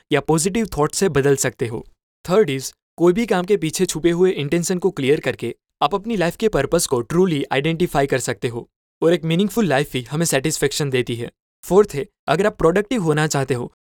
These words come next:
तो सेम काम को सेम टाइम पे और सेम लोकेशन पे करो, जिससे बहुत ही कम एफर्ट लगाकर भी आप ज्यादा प्रोडक्टिव और डीप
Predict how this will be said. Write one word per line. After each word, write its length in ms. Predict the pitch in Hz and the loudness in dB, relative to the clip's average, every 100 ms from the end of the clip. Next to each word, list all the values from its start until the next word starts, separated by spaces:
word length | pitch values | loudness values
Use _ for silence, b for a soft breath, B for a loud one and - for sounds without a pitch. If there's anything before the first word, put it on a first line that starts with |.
| - | -2
तो 60 | |
सेम 340 | 147 - 233 233 | 2 4 2 2
काम 220 | 139 127 | -2 0
को 140 | 156 | 0
सेम 320 | 160 - 214 214 | 0 2 2 2
टाइम 220 | 143 117 | -2 0
पे 240 | 131 131 _ - | -2 -2 _ -2
और 60 | |
सेम 260 | 151 226 240 | 2 2 4
लोकेशन 420 | 156 143 165 165 | 2 2 2 0
पे 120 | 147 | 0
करो, 280 | 135 117 117 _ _ 135 | -2 -4 -6 _ _ -2
जिससे 300 | 180 - 220 | 0 2 4
बहुत 240 | 190 208 | 4 2
ही 40 | |
कम 240 | 214 190 196 | 0 0 0
एफर्ट 300 | 165 190 190 | 0 0 0
लगाकर 400 | 143 165 170 147 | 0 0 0 -2
भी 200 | 127 127 _ _ _ | -4 -12 _ _ _
आप 140 | 135 123 | -2 0
ज्यादा 320 | 156 143 196 | 0 2 0
प्रोडक्टिव 600 | - 160 180 - 139 135 | 2 2 2 -2 -6 0
और 120 | 143 | 0
डीप 160 | 127 | 0